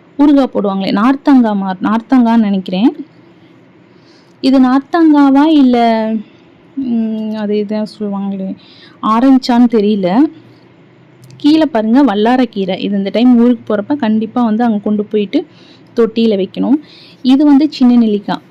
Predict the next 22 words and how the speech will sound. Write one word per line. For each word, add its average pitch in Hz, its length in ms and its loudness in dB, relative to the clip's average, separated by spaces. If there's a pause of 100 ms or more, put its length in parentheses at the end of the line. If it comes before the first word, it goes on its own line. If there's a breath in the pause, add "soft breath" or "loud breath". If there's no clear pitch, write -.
(140)
சின்ன 262 240 2
நெல்லிக்காயில 254 380 2
இலை 214 360 0
நிறைய 233 400 2
இருக்க 226 220 -2
மாதிரி 214 300 -2
இருக்குது. 214 240 -4 (100)
இன்னொன்னு 254 180 4
வந்து 226 280 2 (640 soft breath)
ஃபுல்லா 262 460 2
இலையாவும் 214 520 -2
இருக்குது. 180 340 -8 (720 soft breath)
இலை 254 260 0
இல்லாமயே 254 440 2
வந்து 262 180 2
குச்சி - 220 -4
குச்சியா 233 360 -2
ஒரு 202 140 -2
மரம், 185 260 -2
ரெண்டு 202 240 -4
மரம் 220 240 -4
இருந்துச்சு. 190 520 -8